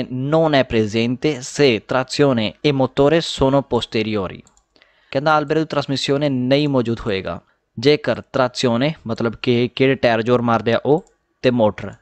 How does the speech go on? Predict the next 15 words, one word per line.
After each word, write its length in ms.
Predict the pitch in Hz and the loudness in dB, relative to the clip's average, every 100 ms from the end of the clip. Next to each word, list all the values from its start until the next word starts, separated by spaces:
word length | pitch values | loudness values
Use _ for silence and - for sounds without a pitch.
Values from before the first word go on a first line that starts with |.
| _ 120 | _ -4
ਦੋਨੋਂ 440 | 131 143 147 151 143 | 0 2 2 0 -2
ਪਿਛਲੇ 300 | 135 - 135 | -4 0 0
ਹਿੱਸੇ 260 | 120 117 107 | 0 -2 -6
'ਚ 120 | - | -8
ਹੋਣ। 160 | 95 87 _ _ _ | -12 -14 _ _ _
ਜੇਕਰ 260 | 117 113 120 | -2 0 0
ਮੋਟਰ 320 | 123 139 170 | 2 2 2
ਹੀ 100 | 170 | 0
ਆਪਣੀ 180 | 147 147 | 0 -4
ਪਿੱਛੇ 320 | 135 - 143 | -6 0 0
ਹੋਏਗੀ 400 | 135 123 120 156 - _ _ | 2 0 0 -6 -8 _ _
ਤੇ 60 | 127 | -4
albero 420 | - 120 120 139 | 0 -2 0 0
di 80 | 139 | 2
trasmissione 560 | 139 - 123 - 117 151 | 0 0 -6 -4 -4 -6